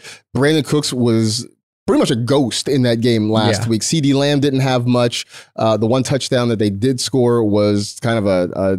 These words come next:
Speaker 1: a hope and pray to KaVontae Turpin.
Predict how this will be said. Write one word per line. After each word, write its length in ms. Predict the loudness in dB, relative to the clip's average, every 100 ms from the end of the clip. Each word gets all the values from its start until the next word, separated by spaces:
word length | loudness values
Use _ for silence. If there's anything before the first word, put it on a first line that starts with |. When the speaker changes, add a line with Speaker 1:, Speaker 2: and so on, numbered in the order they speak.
| -4
Speaker 1:
a 40 |
hope 300 | -4 -2 0
and 140 | -2 -2
pray 340 | 0 2 2
to 240 | 0 -2
KaVontae 500 | 0 0 0 0 -2
Turpin. 560 | -2 0 0 2 2